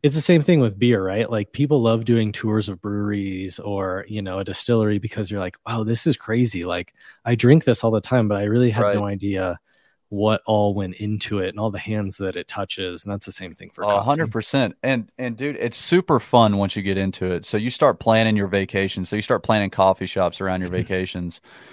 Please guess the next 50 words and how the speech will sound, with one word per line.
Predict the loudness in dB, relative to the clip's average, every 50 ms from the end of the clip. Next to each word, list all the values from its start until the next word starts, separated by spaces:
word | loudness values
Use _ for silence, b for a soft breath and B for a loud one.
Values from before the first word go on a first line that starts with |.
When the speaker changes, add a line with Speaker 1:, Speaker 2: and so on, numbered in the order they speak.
| B B B
Speaker 2:
And | 2 4 4
Speaker 1:
Yep. |
Speaker 2:
it's | 4 2 2 -2
just | -6 0 0 2 2 2 6
like | 6 8 8 6 4
doing | 0 0 2 2 2 2
those, | 2 2 2 0 -2 -2
uh, | 0 2 4 6 6 4 4 0 -2 -8 _
little | -6 -2 0 2 2 0 2
wine | 2 4 4 4 4 2 0
tastings | 0 0 0 0 -2 -4 -6 -6 -6 -6 -6 -6
or | -6
going | -2 -2 -2 -2 0 -2
to | -4 -4
different | -4 -6 -4 -6 -6 -4
breweries. | -4 -2 -2 -4 -4 -4
Like | -4 -4 -4
you | -8
said, | -8 -6 -4 -4 -4
it's | -6 -8 -10
the | -12 -12
same | -8 -6 -6 -4 -4 -6
thing. | -8 -8 -6 -6 -4 -4 -4 -6 -10 B B B B B B B B B
And | 2 4 4
it's | 4 4
super | 4 4 4 4 4 4 4
enjoyable | 4 4 4 4 4 4 4 4 2 -2
when | -2 -2 -2
I | -2 0
know | 0 0 0
that | 0 -2
I'm | -4 -4 -4
going | -2 -2 0 0 -2
somewhere | -2 -4 -4 -2 0 0 0 0 -2 -2
and | -2 -2
I, | 0 0 0 -2 -2
and | -4 -4 -2
I | -2 -2
get | -4 -4 -4 -4 -4 -4 -4
to | -6 -8
try | -4 0 2 4 4 4 2 0 -2 -4 -8 _ _ _ _ _ _ _ _ _
different | -2 -2 0 0 -2 -2 -2 0
Speaker 1:
Yep. | 2
Speaker 2:
coffees | 4 4 4 4 2 -2 -4 -4 -4 -6
and | -6 -4
I | -4 -4
get | -4 -4 -6 -4
to | -6 -6 -6
see | -6 -6 -8 -8 -6
different, | -2 -2 -2 -2 0 -2 -2 -2 -2 -4